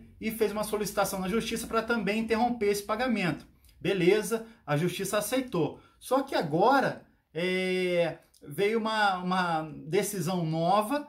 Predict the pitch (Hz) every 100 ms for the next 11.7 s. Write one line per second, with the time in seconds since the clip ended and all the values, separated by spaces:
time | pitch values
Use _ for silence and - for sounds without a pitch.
0 | - - 240 220 226 240 240 233 190 -
1 | - 139 139 170 180 175 175 175 196 180
2 | 196 - 220 220 190 208 208 208 202 175
3 | 170 208 226 - - - 220 233 233 220
4 | 220 - 220 254 247 202 180 202 - 202
5 | 175 131 120 - _ - 202 262 - 285
6 | 269 180 214 202 214 214 170 180 226 -
7 | - - 240 240 233 240 285 214 214 190
8 | 151 - _ _ _ _ _ _ 196 214
9 | 269 220 156 - - _ _ - 254 262
10 | 247 240 240 214 160 214 269 214 208 220
11 | 226 220 247 247 - -